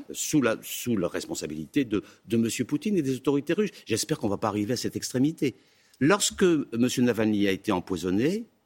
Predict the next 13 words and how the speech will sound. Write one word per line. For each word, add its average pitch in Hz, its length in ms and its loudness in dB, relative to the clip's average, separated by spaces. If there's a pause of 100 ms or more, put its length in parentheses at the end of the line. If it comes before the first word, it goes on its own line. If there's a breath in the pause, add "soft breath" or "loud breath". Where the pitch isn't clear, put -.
(360)
nous 135 240 4
avons 131 160 0
pris - 160 0
des 110 100 0
sanctions, 98 460 -4
les 120 200 2
Européens, 110 500 0 (160)
de 110 100 0
manière 117 280 2 (120)
unanime. 101 480 2 (540)
Lorsque 185 420 2 (220)
les 127 340 2
combat-, 151 300 2